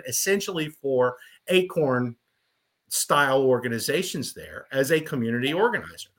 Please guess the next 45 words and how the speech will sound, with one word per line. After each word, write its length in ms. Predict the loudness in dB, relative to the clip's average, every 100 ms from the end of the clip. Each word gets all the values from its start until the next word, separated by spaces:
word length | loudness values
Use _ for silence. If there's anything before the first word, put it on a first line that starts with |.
| -20 -20 -6
And 100 | 0
he 140 | 2 2
learns 560 | 4 8 10 8 4
all 240 | 2 2 4
this. 340 | 4 4 0 -4
And 200 | -4 -6 -8
then, 480 | 2 4 6 4 0 -8 _
you 100 | -12
know, 60 | -8
I 80 | -2
guess 260 | 0 0
if 140 | -2 0
there's 220 | 0 0
a 120 | -2
genius 480 | -2 -2 -2 -2 -4
to 120 | -4
Barack 320 | -2 -2 -2
Obama, 400 | -6 -4 -4 -4
it's 260 | -4 -6 -8
how 260 | -2 0 2
do 80 |
you 100 | 2
apply 400 | 0 -2 0 0
this 220 | 2 0 -2
stuff 300 | -4 -4 -6 -16 -20 _
to 160 | 0 2
elected 640 | 4 4 2 2 -2 -2
politics 600 | -2 -2 -2 -4 -10 -10
as 160 | -10 -10
well? 420 | -4 -4 -4 -12 _ -20 -14 -10
And 80 |
how 240 | 0 4 4
do 60 |
you, 280 | 2 -2 -6
how 220 | -4 0 0
do 140 | 0
you, 340 | -2 -4 -4 -10 _ _ _ _ -8
you 100 | -2
know, 320 | 2 2 0
hook 380 | -6 6 6 8
up 320 | 6 4 2
a 320 | 4 4 2
hose 320 | 2 6 6 6
pipe 400 | 2 4 4 0
of 420 | 0 4 2 0